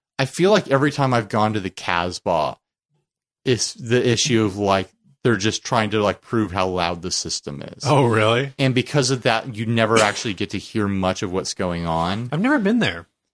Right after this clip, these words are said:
Speaker 1: Really?
Speaker 2: No.
Speaker 1: Uh, I've seen a bunch of shows there. It's, it's a fun
Speaker 2: Yeah.
Speaker 1: venue for the most part. You definitely have to bring, uh,
Speaker 2: Ear-,
Speaker 1: earplugs.
Speaker 2: earplugs.
Speaker 1: And then you, like, it helps if you're familiar with the band, so it's like, it doesn't matter if you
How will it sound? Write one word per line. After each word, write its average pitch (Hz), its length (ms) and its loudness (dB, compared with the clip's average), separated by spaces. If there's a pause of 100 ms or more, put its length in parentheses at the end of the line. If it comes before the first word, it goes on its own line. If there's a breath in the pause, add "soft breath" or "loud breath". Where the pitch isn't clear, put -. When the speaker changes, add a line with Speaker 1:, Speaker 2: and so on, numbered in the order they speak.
(100)
Speaker 1:
Really? 339 380 2 (320)
Speaker 2:
No. 110 360 -8 (600)
Speaker 1:
Uh, 131 240 4
I've - 100 -6
seen - 180 -6
a 233 60 -2
bunch 180 240 0
of 131 60 -4
shows 98 360 -2
there. 78 260 -2
It's, - 200 -8
it's - 200 -6
a 175 60 -4
fun 175 220 -2
Speaker 2:
Yeah. 156 80 -2
Speaker 1:
venue 131 420 2
for 120 180 -4
the 104 60 0
most 107 360 0
part. 101 320 2 (200)
You 95 160 -8 (100)
definitely 147 320 0
have 123 120 -4
to 117 60 -8
bring, 113 360 -4 (180)
uh, 98 340 0 (120)
Speaker 2:
Ear-, 110 140 0
Speaker 1:
earplugs. 92 500 0
Speaker 2:
earplugs. 104 260 -10 (200 loud breath)
Speaker 1:
And 120 160 0
then 113 100 4
you, 123 120 2
like, 117 320 2
it 113 140 -2
helps 123 360 0
if - 120 -6
you're 107 100 -2
familiar 107 440 0
with 98 140 -2
the 107 60 -2
band, 98 360 0
so 107 120 -4
it's 92 100 -6
like, 95 140 -4
it 101 100 -12
doesn't 95 260 -4
matter 92 420 0
if 90 120 -10
you 87 280 -6